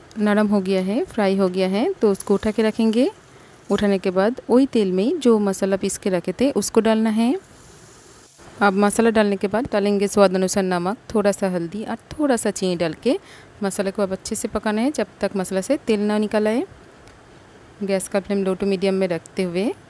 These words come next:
मसाला को अच्छे से पकाना है। मसाला अच्छे से पक गया है, तेल भी निकल आया। अब एक कप पानी मिक्सर जार में डाल के वो पानी डालें।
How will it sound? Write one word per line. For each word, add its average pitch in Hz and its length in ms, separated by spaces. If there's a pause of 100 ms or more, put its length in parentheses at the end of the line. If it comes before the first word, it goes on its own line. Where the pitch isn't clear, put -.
मसाला 185 220
को 185 120
अच्छे 180 240
से 202 120
पकाना 208 340
है। 233 220 (560)
मसाला 196 220
अच्छे - 180
से 190 200
पक 208 100
गया 220 240
है, 233 200
तेल 208 260
भी 208 100
निकल 208 300
आया। 220 200 (360)
अब 180 280
एक 185 100 (100)
कप 190 120 (100)
पानी 196 320 (720)
मिक्सर 190 380
जार 185 160
में 185 140
डाल 175 200
के 285 220 (380)
वो 202 80
पानी 202 260
डालें। 208 320